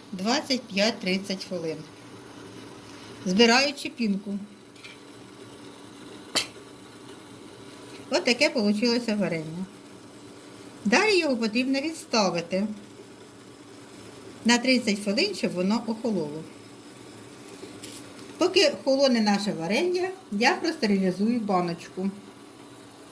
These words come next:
І так баночка простерилізувалася. Варення постояло тридцять хвилин.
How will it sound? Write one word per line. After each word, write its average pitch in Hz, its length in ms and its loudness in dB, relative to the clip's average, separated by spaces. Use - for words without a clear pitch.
І 302 60 -12
так 453 260 -4
баночка 247 480 0
простерилізувалася. 165 1300 0
Варення 403 440 6
постояло 208 560 2
тридцять 175 480 -2
хвилин. 175 380 -4